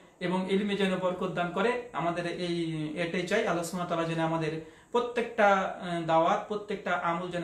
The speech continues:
কবুল করে, এই দোয়াই করি। আল্লাহ সুবহানাহু ওয়া তাআলা যেন আমাদের প্রত্যেককে, বিশেষ করে প্রত্যেকটা কাজ যেন খুব সূক্ষ্মভাবে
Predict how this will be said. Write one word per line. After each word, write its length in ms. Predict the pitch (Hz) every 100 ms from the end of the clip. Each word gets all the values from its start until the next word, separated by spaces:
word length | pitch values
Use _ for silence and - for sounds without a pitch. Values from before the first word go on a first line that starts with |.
| 160
কবুল 220 | 165 170
করে, 200 | 175 196
এই 460 | - - 185 190 190
দোয়াই 260 | 165 175 185 190
করি। 340 | 196 175 - - - - -
আল্লাহ 180 | 180 185
সুবহানাহু 360 | 190 185 175
ওয়া 120 | 175
তাআলা 320 | 170 165 - -
যেন 160 | 175 170
আমাদের 260 | 170 170 165
প্রত্যেককে, 680 | 175 - 175 - 160 151 - - _ _ _ _ _
বিশেষ 340 | 170 170 208 -
করে 160 | 202
প্রত্যেকটা 460 | 185 196 - 185 185
কাজ 280 | 175 175 165
যেন 200 | 170 170
খুব 100 | 180
সূক্ষ্মভাবে 840 | - 226 - 220 190 180 165 165